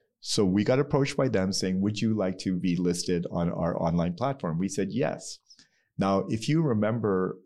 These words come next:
right post-covid, retail was really taking a hit,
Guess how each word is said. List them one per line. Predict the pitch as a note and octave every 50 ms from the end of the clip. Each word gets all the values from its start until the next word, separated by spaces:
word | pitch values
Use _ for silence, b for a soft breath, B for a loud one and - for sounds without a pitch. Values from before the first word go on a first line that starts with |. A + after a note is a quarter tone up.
| _ _ - -
right | F#2+ F#2 G#2+ A2+ C3 C#3+ C3+ - - -
post-covid, | - B2 A#2 A2+ - - - A#2 G#2+ A2+ A2 - F#2 F2+ F2 F2+
retail | G2 G#2+ A2+ A2 - A2+ A2 G2+
was | G2 F2+ F2+ F#2+
really | F#2 F2 F2 F#2+ G2 G2+ G2+ G2 G2
taking | F2 - G2 F2+ F2 E2+ E2+
a | E2+
hit, | E2+ F2+ E2+ E2+ -